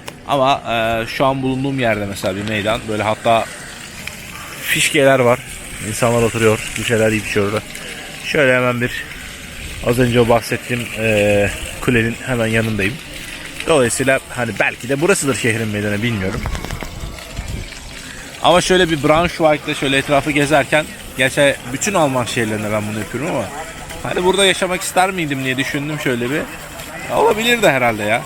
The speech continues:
Yani gerçekten ufak ama her şey var. Her şey var. Mesela Wrocław buradan sanıyorum şehir yapısı olarak biraz daha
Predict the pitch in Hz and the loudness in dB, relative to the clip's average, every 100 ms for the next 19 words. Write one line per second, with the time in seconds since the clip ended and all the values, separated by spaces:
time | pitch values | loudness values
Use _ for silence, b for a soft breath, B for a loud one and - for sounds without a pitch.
0 | 107 113 127 143 139 - 107 143 156 156 | 0 2 4 2 0 -4 -2 0 0 -2
1 | - 156 156 139 160 151 - - - - | -2 -2 -2 0 2 2 -2 -14 -16 -14
2 | 185 170 127 151 156 160 - 135 113 101 | -14 -6 -2 0 2 2 2 0 2 0
3 | - - - 127 139 131 113 107 104 127 | -4 -10 -4 2 2 0 -4 -2 -2 0
4 | 151 120 139 165 - 160 143 151 156 156 | 2 4 2 2 4 4 4 0 4 2
5 | 151 - 139 147 - - 135 151 208 185 | 0 -10 -12 -12 -10 -4 -2 0 2 2
6 | 175 - - - - - - - - - | 0 -6 -14 -14 -14 -14 -14 -14 -14 -10
7 | - - 135 180 165 139 156 - 175 156 | -4 0 2 2 2 0 -2 0 4 4
8 | 151 135 143 139 147 156 | 4 2 0 2 4 2